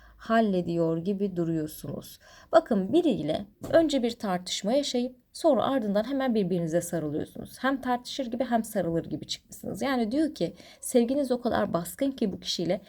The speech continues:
kısa süreli bir tartışma yaşadıktan sonra hemen birbirinizin gönlünü alıyorsunuz. Bunun tabii ki romantik bir anlamda olması daha yüksek bir ihtimal ama öyle değilse de ailenizden biridir ya da çok sevdiğiniz bir arkadaşınızdır, bilemiyorum.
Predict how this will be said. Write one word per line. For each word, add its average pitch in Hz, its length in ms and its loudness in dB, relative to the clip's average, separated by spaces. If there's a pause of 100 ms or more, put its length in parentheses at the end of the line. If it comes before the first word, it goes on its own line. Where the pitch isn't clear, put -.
(140)
kısa - 180 0
süreli 196 320 2
bir 226 120 2
tartışma 185 380 -2
yaşadıktan 208 440 -2
sonra 233 360 -2
hemen 196 280 0
birbirinizin 165 520 0
gönlünü 185 360 2
alıyorsunuz. 170 760 -2 (200)
Bunun 269 140 0
tabii 247 200 0
ki 240 100 0
romantik 202 560 -2
bir - 40 0
anlamda 170 480 -2
olması 165 540 -2
daha 175 160 -4
yüksek 156 540 -6
bir 160 80 -2
ihtimal 170 440 0
ama 185 260 0 (460)
öyle 220 280 8
değilse 170 440 -2
de - 40 -6 (100)
ailenizden 180 840 0
biridir 156 440 -6
ya 180 160 -4
da - 40 -10
çok - 240 -8
sevdiğiniz 160 540 -2
bir 165 100 -4
arkadaşınızdır, 175 880 -2
bilemiyorum. 170 580 0